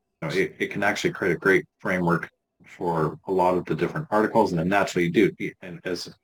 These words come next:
clearly it's not always correct in the context of being accurate. And so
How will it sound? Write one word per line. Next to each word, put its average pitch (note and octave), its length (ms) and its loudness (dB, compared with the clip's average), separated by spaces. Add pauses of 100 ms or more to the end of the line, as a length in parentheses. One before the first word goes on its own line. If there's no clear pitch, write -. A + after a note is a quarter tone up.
(680)
clearly F3+ 300 2
it's - 240 -10
not F2+ 280 -2 (260)
always F#2 640 4 (440)
correct F#2+ 480 -2
in F#2+ 100 -8
the E2+ 60 -8
context E2+ 460 -4
of E2 80 -6
being E2+ 160 -2
accurate. F#2+ 460 2
And F2+ 100 0
so E2+ 260 4